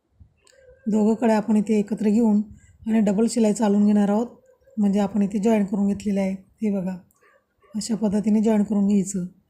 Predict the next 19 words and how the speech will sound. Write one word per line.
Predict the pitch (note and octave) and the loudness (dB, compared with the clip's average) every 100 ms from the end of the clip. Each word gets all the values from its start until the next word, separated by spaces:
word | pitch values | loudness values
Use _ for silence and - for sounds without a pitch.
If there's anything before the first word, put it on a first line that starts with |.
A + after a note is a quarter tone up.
| _ _ _ _ _ _ _ _ _ _ _ _ _ _ _ _ _ _ _ _ - | _ _ _ _ _ _ _ _ _ _ _ _ _ _ _ _ _ _ _ _ -2
कड्या | A3+ A#3 | 2 4
जॉईन | A#3 A#3 A#3 | 4 4 4
झाल्यानंतर | A#3+ B3 B3+ A3+ A#3 | 4 4 2 2 0
आपण | - A3 | 0 0
इथे | G#3+ A#3 | 0 2
मियाणी | G#3+ A3 A3 | 2 2 2
कटिंग | A3+ G#3+ G#3 | 0 0 0
करून | A3 G#3 | 0 2
घेणार | G#3 G#3 G3+ | 2 2 0
आहोत. | A3 A#3+ _ _ _ _ _ _ _ _ _ _ - | -4 -8 _ _ _ _ _ _ _ _ _ _ 0
मी | A3 | 0
इथे | G#3+ B3 A3 | 2 2 4
मियाणी | G#3 A3 G#3+ G#3+ | 4 4 4 2
सात | G3+ A3 G#3+ A3+ | 0 0 0 0
इंचाची | G#3 A3 - G#3+ | 0 0 -2 -4
कटिंग | G#3+ G#3 G#3 | -4 -2 0
करून | G#3+ G#3 G#3 | 0 0 0
घेतलेली | G#3 G#3+ G#3 | 0 0 0
आहे. | G3+ | 0